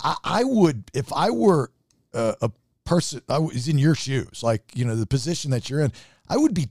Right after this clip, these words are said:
terrified to go to social media, even with a full heart and, and have the best intentions,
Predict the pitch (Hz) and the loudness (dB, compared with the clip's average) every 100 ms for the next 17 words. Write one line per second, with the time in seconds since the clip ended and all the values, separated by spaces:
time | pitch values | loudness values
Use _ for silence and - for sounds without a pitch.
0 | - - - 233 208 - 82 67 - - | -6 -8 -4 2 2 0 -8 -12 -18 -20
1 | _ _ _ _ _ - 147 117 170 175 | _ _ _ _ _ -6 -4 0 4 2
2 | - 175 151 156 143 151 143 135 117 - | 2 -2 0 0 0 2 2 2 0 -2
3 | - 202 214 220 170 143 160 - - - | -2 -2 2 2 4 4 4 2 -10 -4
4 | 120 - 190 151 - 190 214 120 _ _ | -4 2 2 2 0 0 2 0 _ _
5 | _ - 139 131 - 131 131 151 123 101 | _ -6 -2 -2 -2 -2 0 0 -2 0
6 | 160 - 127 113 - 294 - 95 82 - | -2 0 -2 -2 -2 -4 -4 -4 -4 -10